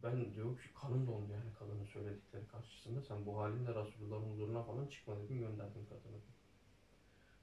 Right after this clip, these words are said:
Sonra Efendimizin meşguliyeti bitti, geldi. Ben ona durumu anlattım. "Ya Resulallah, böyle bir zaniye geldi, böyle bir katile geldi, böyle bir caniye geldi."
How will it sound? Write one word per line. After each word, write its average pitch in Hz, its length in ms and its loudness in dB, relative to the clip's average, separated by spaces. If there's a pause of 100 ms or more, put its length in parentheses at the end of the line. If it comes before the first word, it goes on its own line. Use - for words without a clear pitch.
Sonra 156 240 6
Efendimizin 127 580 4
meşguliyeti 117 680 2
bitti, 107 280 -4
geldi. 101 300 0 (760)
Ben 147 100 8
ona 131 260 6
durumu 120 280 4
anlattım. 113 460 0
"Ya 127 140 8
Resulallah, 120 540 2
böyle 117 260 4
bir 123 60 4
zaniye 113 480 4
geldi, 107 500 -2
böyle 110 220 2
bir 117 180 -2
katile 110 440 2
geldi, 101 420 -2
böyle 110 220 0
bir 107 100 -2
caniye 107 460 4
geldi." 101 320 -4